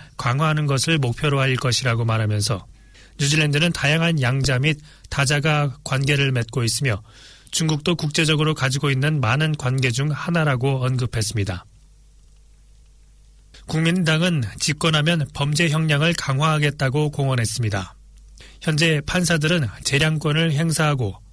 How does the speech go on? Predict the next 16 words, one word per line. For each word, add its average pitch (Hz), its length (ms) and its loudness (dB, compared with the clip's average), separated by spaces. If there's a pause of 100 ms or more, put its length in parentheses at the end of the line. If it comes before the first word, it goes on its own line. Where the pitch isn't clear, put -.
(120)
완화 139 360 2
요소들에 131 480 0
대한 127 320 0
형량을 151 560 0
줄일 143 340 0
수 139 220 0
있지만 117 400 0 (500)
국민당은 156 560 2
이러한 156 460 0
감형을 135 480 0 (320)
권장 147 420 0
형량의 147 480 0
사십 - 400 -2
퍼센트로 139 640 -2 (220)
제한하기를 135 680 0
원했습니다. 110 680 -2